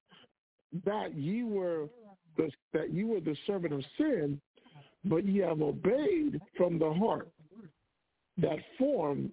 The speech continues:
of doctrine, uh, which was delivered you. I mean, bro, you know what you did? The Most High is thanked because, you know, I, yes, I was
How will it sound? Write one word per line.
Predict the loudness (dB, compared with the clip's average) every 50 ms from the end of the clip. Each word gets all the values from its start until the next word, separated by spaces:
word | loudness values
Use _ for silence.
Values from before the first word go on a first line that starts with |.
| -6 -4
of | -4 -2 0 0
doctrine, | 0 0 0 -2 -4 -4 -2 0 0 0 -2 -4 -6 -8 -20 -20 -20 -20 -20 -20 -20 -20 _ _ _ _ _ _ _ -2
uh, | -2 0 0 0
which | 0 0 2 2 0 2 2
was | 0 0 0 0 0
delivered | 0 2 2 2 2 0 0 -2 -2 -2
you. | -4 -6 -6 -6 _ _ _ _ _ _ _ _ _ _ _ _ _ _ _ _ _ _ _ -2
I | 0 2
mean, | 2 2 0 2 2 2
bro, | 2 2 2
you | 2 2 2 2
know | 2 2
what | 0 0 0
you | 2 2
did? | 2 2 0 -4 -12 -20 -20 -20 _ _ _ _ _ _ _ _ _ _ _ _ 0
The | 2
Most | 2 2 2 2
High | 2 2 2 2
is | 2 2
thanked | 2 2 4 4 2 0 -4 -8 -14 _ _ -20 -20 -20 -20 -20 -20 _ _ _ _ _ _ 0
because, | 2 4 4 4
you | 4 4
know, | 4 4 2 0 _ _ _ 0
I, | 2 4 4 6 6 4 4 2 0 -4 _ _ -18 -16 -16 -16 -18 -18 -20 _ _ 0
yes, | 2 4 4 4 4 2 2 2
I | 2 2
was | 2 0 0 -2